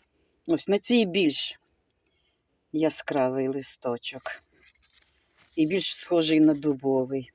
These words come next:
Ой, ну гарнюні. Я дуже задоволена. Так, а це мені прийшла посилка. Е, підождіть, підождіть. Садиба Сад, інтернет.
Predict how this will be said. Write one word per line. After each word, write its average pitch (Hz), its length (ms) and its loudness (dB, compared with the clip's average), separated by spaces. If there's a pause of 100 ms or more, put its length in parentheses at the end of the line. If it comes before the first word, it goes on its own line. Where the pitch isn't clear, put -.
(920)
Ой, 170 140 6
ну 208 100 6
гарнюні. 156 520 2 (420)
Я 185 180 2
дуже 156 320 0
задоволена. 139 640 0 (300)
Так, - 260 2
а - 80 4
це 311 260 4
мені 277 260 8
прийшла 247 480 0
посилка. 220 680 -2 (640)
Е, 165 840 2
підождіть, 143 600 -12
підождіть. 165 600 -2 (200)
Садиба 214 440 4
Сад, 165 300 2
інтернет. 175 420 4